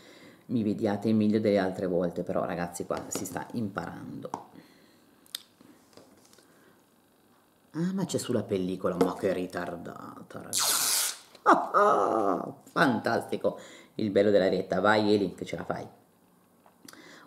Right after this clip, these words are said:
Poi ragazzi qua ci divertiamo, eh, non è che stiamo imparando nulla, anzi probabilmente sbaglieremo. E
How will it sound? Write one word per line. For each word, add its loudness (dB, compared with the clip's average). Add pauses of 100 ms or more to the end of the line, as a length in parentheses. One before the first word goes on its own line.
Poi 2
ragazzi -2
qua 0
ci -8
divertiamo, -4
eh, -6
non -8
è -8
che -6
stiamo -6
imparando -6
nulla, -6
anzi -6
probabilmente -2
sbaglieremo. -2 (1040)
E -2